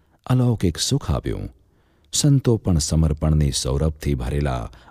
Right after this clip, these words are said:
અને ટાણાની સેવાને વરેલા આ ભક્તને જોવા ટોળે વળી ગયા હતા.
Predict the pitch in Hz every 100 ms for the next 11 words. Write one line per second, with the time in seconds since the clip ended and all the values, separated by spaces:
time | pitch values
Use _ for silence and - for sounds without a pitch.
0 | - 95 73 - 73 78 87 82 69 -
1 | 71 73 76 67 58 67 76 71 67 73
2 | 60 69 78 - 73 62 71 71 60 -
3 | - - - _ 143 160 147 76 71 67
4 | 58 57 60 - 50 -